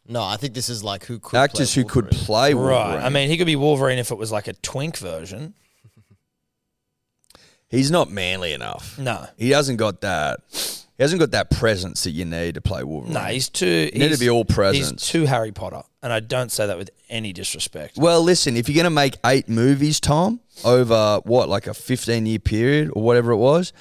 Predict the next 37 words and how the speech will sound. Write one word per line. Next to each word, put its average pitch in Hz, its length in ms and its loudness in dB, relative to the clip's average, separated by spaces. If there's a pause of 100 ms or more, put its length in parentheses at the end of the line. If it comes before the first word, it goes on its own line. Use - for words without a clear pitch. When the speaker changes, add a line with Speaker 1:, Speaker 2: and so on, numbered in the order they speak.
(260)
Speaker 2:
you 139 320 2
are 135 100 4
going 127 500 0
to - 240 -4
be 107 180 -4
typecast 110 760 -2
as 98 120 -6
Harry 101 240 -4
Potter 95 240 -4
for - 120 -12
the 92 80 -6
rest 98 220 -2
of - 20 -12
your 95 100 -4
life. 98 260 -2
I 113 120 2
look 127 260 -2
at 98 80 -8
you 110 140 -4
as 101 80 -4
Harry 104 240 -2
Potter. 104 260 -2
I 98 140 -2
don't 110 180 0
see 113 320 0
an 98 80 -6
actor. - 380 -8
Speaker 3:
No, 147 200 2
I 101 200 0
Speaker 2:
I 123 80 2
don't 139 120 2
Speaker 3:
see - 60 0
Speaker 2:
see 117 120 0
Speaker 3:
Harry 156 160 4
Speaker 2:
a 147 40 4
Speaker 3:
Potter. 147 140 4
Speaker 2:
man. 135 360 2